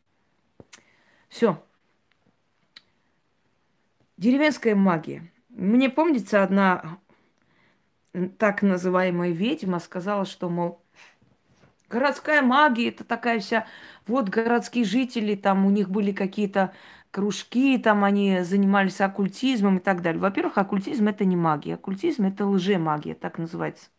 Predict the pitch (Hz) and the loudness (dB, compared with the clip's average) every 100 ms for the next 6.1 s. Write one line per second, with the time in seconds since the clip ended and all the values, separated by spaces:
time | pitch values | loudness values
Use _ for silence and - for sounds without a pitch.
0 | _ _ _ - - - - _ - 190 | _ _ _ -20 -20 -20 -20 _ -4 -2
1 | 262 226 160 - 196 269 339 240 240 262 | 0 0 0 -4 0 2 4 2 2 0
2 | 226 403 262 233 - 226 240 214 - 220 | -2 -2 2 2 0 0 0 -2 -2 0
3 | 214 - 208 190 254 - - 190 170 143 | 0 0 0 2 0 0 -2 0 0 -2
4 | - - 175 196 190 240 - - 202 185 | -6 -10 -4 -4 -4 -8 -8 -10 -4 -2
5 | 180 180 170 160 139 143 175 202 226 185 | -2 -2 -4 -2 -6 -4 -4 0 0 0
6 | 147 | -2